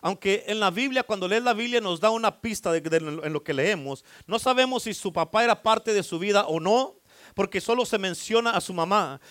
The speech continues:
pero sabim-, sabemos que debería de, eh, eh, de-, debía de ser una persona pobre porque estaba mendigando. ¿Cuántos dicen amén? Si está mendigando alguien es porque es pobre y no tiene dinero. Ahora, también sabemos que este hombre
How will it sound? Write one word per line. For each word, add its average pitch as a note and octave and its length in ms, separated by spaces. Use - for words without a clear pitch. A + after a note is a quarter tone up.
pero A3 200
sabim-, A3+ 480
sabemos B3 480
que A#3 160
debería G3 400
de, B3 80
eh, F#3 420
eh, F#3+ 380
de-, F#3+ 160
debía G#3 320
de B3+ 100
ser B3+ 220
una B3+ 180
persona A3+ 580
pobre B3 340
porque F3 240
estaba F#3+ 300
mendigando. F3+ 680
¿Cuántos D#3+ 300
dicen D#3 220
amén? D3 180
Si - 100
está G3 220
mendigando A#3+ 540
alguien A3 180
es G#3+ 120
porque G3+ 240
es - 60
pobre G#3+ 300
y - 20
no E3 120
tiene E3 180
dinero. E3+ 400
Ahora, G#3+ 220
también A#3+ 320
sabemos C#4+ 460
que B3 120
este C4+ 220
hombre B3+ 460